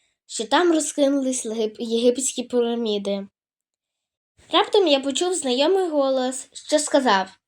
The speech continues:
«Ми на місці. Третя година ночі. Сьогоднішній день». Я був дуже здивований,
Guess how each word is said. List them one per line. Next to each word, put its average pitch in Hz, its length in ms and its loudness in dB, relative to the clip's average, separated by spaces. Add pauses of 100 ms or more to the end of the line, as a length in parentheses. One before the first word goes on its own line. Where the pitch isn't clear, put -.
(680)
«Ми 302 140 -2
на 392 140 2
місці. 214 800 -4 (340)
Третя 359 360 0
година 254 400 -2
ночі. 202 680 -6 (180)
Сьогоднішній 247 880 -4
день». 190 360 -6 (760)
Я 254 140 -2
був 277 160 0
дуже 269 240 0
здивований, 247 920 2